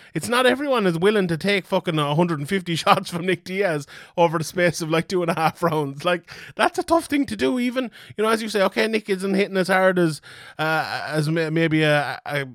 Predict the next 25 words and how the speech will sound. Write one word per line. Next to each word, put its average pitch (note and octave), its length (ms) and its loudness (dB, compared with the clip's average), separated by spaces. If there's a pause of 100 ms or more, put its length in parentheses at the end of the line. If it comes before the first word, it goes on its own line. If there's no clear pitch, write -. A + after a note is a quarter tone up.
you C3+ 80 -10
know, C3 100 -6
a C3+ 40 -6
Tyron D3+ 380 2
Woodley D#3+ 360 2
or C#3+ 200 4
a, C3+ 320 2
or C#3+ 120 2
an D3 120 2
Usman E3 400 4
if D#3 100 0
you're D3+ 100 0
fighting D3+ 360 0
in D3 100 0
there, D#3 300 2
or, C#3+ 80 0
you D3+ 320 -2
know, D3 100 0
even D3+ 200 2
a D3+ 40 2
Luque D#3+ 480 4
or D#3 40 2
someone D#3 260 0
like D#3 140 0
that. E3 260 0